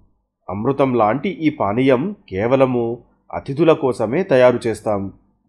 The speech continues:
ఏడు గ్లాసులవుతుంది. అంతా నువ్వే తాగాలి. ఇంటివాళ్ళెవ్వరూ తాగకూడదు.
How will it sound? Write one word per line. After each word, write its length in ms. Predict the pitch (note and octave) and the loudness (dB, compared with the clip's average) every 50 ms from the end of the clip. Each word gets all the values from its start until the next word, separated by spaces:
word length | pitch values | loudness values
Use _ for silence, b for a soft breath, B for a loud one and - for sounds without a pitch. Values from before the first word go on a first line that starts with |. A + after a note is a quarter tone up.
| _ _ _ _ _ _ _ _ _ - | _ _ _ _ _ _ _ _ _ -6
ఏడు 200 | G2 A2+ A#2+ A#2 | -4 -2 -2 -2
గ్లాసులవుతుంది. 920 | A2 F#2 G2+ F#2+ G#2 - - F3 C#3 B2 A2+ G#2 A#2+ A2+ G#2 F#2 F2+ D2+ - - _ _ _ _ - | -2 -2 -2 -4 -2 0 4 4 4 4 2 0 -4 -4 -4 -4 -6 -8 -10 -14 _ _ _ _ -12
అంతా 300 | G2 F#2+ F#2+ F#2+ D3 F#3 | -10 -10 0 2 4 4
నువ్వే 300 | F#3+ D#3+ A#2+ G#2+ B2 D3 | 4 2 0 0 0 2
తాగాలి. 540 | D3 D3+ C3 A2+ A2+ A#2 G#2+ F#2+ F2+ D#2+ - - _ _ _ _ _ - | 4 4 2 2 2 0 0 0 -2 -6 -8 -14 _ _ _ _ _ -14
ఇంటివాళ్ళెవ్వరూ 720 | F#2 F2 G2 F#2+ A2 A2+ A#2 A#2 A2+ F#2+ F2+ G#2 A2+ D#3+ | -14 -12 -6 -2 0 0 2 0 -2 -2 -4 -4 -4 0
తాగకూడదు. 840 | F3+ E3+ C3+ B2 B2+ B2 B2+ B2+ A2+ G#2+ G#2+ F#2+ G#2 G2+ G2+ - | 2 4 4 4 2 0 -4 -4 -4 -4 -4 -6 -6 -8 -8 -10